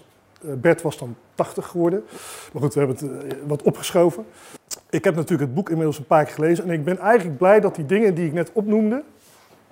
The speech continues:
ehm, dat is me eigenlijk voor een deel waar. Want ik heb me eigenlijk vergist. Want Bert Jacobs is niet alleen die man die op een fiets een discotheek binnen wilde. Ehm,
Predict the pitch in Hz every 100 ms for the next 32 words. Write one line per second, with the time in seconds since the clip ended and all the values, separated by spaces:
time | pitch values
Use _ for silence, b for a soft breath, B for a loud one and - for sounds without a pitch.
0 | - - _ _ _ _ - 170 165 156
1 | 151 143 - _ _ _ _ _ _ _
2 | 147 175 - - - - 190 190 185 -
3 | 165 143 196 165 127 135 117 107 - 147
4 | 151 - B B B B _ 175 180 190
5 | 208 233 220 196 - - 214 - - _
6 | 151 151 139 160 175 165 - 151 135 196
7 | 190 160 156 143 139 160 131 120 139 151
8 | 143 131 - b b b - 202 - -
9 | _ - 151 143 - 139 185 160 147 127
10 | 120 120 185 - B B B B B B
11 | _ 175 165 165 160 156 151 147